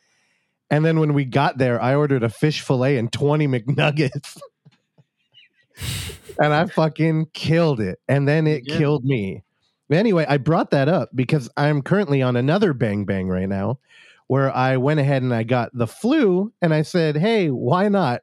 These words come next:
Speaker 1: Let's just get some Omicron in there too." So right now I'm on a viral bang bang.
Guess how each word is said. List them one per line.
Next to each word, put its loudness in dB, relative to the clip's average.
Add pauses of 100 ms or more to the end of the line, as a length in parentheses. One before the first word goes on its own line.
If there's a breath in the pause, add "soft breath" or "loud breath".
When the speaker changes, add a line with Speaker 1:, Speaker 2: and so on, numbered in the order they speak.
Speaker 1:
Let's -2
just -4
get -2
some -2
Omicron 0
in -2
there 0
too." -4 (380 soft breath)
So 0
right 2
now 2
I'm 2
on 2
a 0
viral 0
bang -2
bang. -4